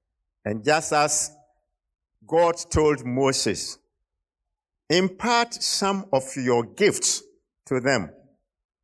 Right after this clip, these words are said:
I believe the outgoing executive will continue to impart the gifts and blessings God laid upon you onto these people. And as we do that,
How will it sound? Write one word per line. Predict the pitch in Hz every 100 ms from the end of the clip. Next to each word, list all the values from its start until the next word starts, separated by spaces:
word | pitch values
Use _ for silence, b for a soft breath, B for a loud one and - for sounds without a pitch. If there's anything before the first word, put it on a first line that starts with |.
| _ _ _ _ _ _ _ _ _ _ _ _ -
I | 110
believe | 120 123 131 139
the | 113 113 -
outgoing | 110 107 127 135 131 131 127 127 -
executive | 107 98 120 127 117 - 113 107 - _ _ _ _ _
will | 147 170
continue | 170 123 110 - 123 123
to | 123 113
impart | 117 110 - - 139 107 - - - _ _ _ _ _ _ _ _ _ _ _
the | - 113
gifts | - 160 147 -
and | 113 104
blessings | 110 135 135 143 139 139 - _ _ _ _
God | 135 139 139 - _
laid | 110 120 175 180 170
upon | - 196 117 107
you | 110 117 113 117 - _ _ _ _
onto | 107 104 - 101
these | 113 113 -
people. | - 107 - 82 _ _ _ _ _
And | 107
as | 107 107
we | 110 110
do | 107 190 214
that, | 120 92 - -